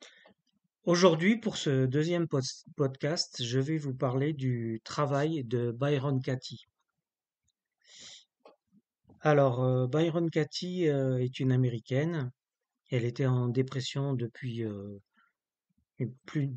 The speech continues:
plus de dix ans. Et puis, euh, elle a eu un, un éclair de génie. Elle a réalisé que ce sont nos pensées qui nous font souffrir. Alors, euh,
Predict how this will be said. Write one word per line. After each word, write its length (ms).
plus 160
de 180
dix 300
ans. 160
Et 160
puis, 420
euh, 540
elle 120
a 100
eu 320
un, 300
un 180
éclair 360
de 140
génie. 380
Elle 160
a 80
réalisé 680
que 280
ce 180
sont 220
nos 120
pensées 460
qui 140
nous 100
font 200
souffrir. 500
Alors, 460
euh, 560